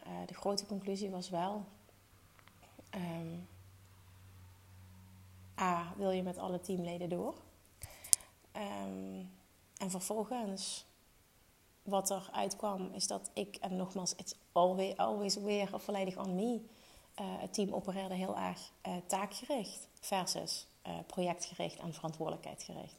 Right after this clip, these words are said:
En dat is omdat ik dat als leider nog nooit van ze gevraagd heb. Of, eh, ja, ehm, nou ja, dat, ja, daar komt het gewoon op neer. Ehm,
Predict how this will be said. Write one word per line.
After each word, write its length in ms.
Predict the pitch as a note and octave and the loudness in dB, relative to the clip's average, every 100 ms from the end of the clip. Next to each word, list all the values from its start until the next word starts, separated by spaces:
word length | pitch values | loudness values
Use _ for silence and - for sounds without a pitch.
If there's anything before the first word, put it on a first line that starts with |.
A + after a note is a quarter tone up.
| - | -2
En 80 | |
dat 100 | G#3+ | 0
is 180 | G#3 C#4 | 2 2
omdat 200 | A#3 F3 | 2 0
ik 180 | - A#3+ | -2 -2
dat 160 | G#3 G3 | -2 0
als 140 | B3+ | 0
leider 300 | G#3 F3+ F#3 F#3 | 0 0 -2 -4
nog 140 | G3 | -6
nooit 260 | F#3+ E3 - | -4 -6 -6
van 120 | G3 | -6
ze 60 | F#3+ | -4
gevraagd 360 | F3+ - D#3+ | -4 -6 -6
heb. 140 | - - | -6 -6
Of, 240 | - F3+ - | -4 -6 -6
eh, 100 | - - - | -6 -4 -4
ja, 200 | A3 B3 B3+ - - - - | -2 -2 -4 -14 -18 -18 -10
ehm, 380 | G3+ F#3+ G3 F#3 F#3 - - | -6 -4 -2 -4 -6 -16 -8
nou 160 | - A#3 | -2 0
ja, 140 | E3+ | 2
dat, 260 | E3 F#3 - - | 0 -2 -6 -6
ja, 80 | C4 | -4
daar 220 | G3 F#3+ | -2 0
komt 140 | G#3 | 2
het 120 | G3+ G3 | 2 -2
gewoon 160 | - | -6
op 60 | F3+ | -4
neer. 220 | E3 E3+ - - - - - - - | -6 -8 -10 -16 -14 -12 -14 -18 -6
Ehm, 440 | - F#3+ F#3+ F#3 | -2 2 2 2